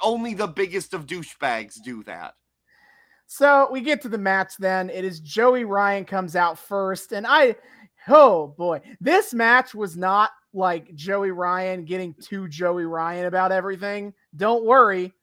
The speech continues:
Speaker 2: we'll get there.
Speaker 1: Oh,
Speaker 2: Um,
Speaker 1: boy.
Speaker 2: but for now, I, I, I'm gonna paint a picture of this gimmick.
Speaker 1: Yes,
Speaker 2: It
Speaker 1: please
Speaker 2: is
Speaker 1: do, 'cause
Speaker 2: All
Speaker 1: it is
Speaker 2: right.
Speaker 1: a, it is, it is a picture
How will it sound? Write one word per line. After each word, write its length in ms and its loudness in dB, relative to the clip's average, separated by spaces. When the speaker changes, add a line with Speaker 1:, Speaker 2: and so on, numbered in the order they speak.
Speaker 2:
we'll 220 -4
get 340 -6
there. 460 -2
Speaker 1:
Oh, 80 -2
Speaker 2:
Um, 360 4
Speaker 1:
boy. 260 -12
Speaker 2:
but 340 6
for 240 -6
now, 460 2
I, 140 0
I, 320 0
I'm 180 -2
gonna 140 0
paint 320 -4
a 40 -6
picture 520 -8
of 100 -14
this 200 -16
gimmick. 500 -20
Speaker 1:
Yes, 480 0
Speaker 2:
It 220 0
Speaker 1:
please 100 -4
Speaker 2:
is 400 4
Speaker 1:
do, 420 -4
'cause 160 4
Speaker 2:
All 120 6
Speaker 1:
it 60 4
is 120 -2
Speaker 2:
right. 260 0
Speaker 1:
a, 200 -20
it 160 2
is, 160 2
it 200 -2
is 240 -4
a 200 -4
picture 880 -10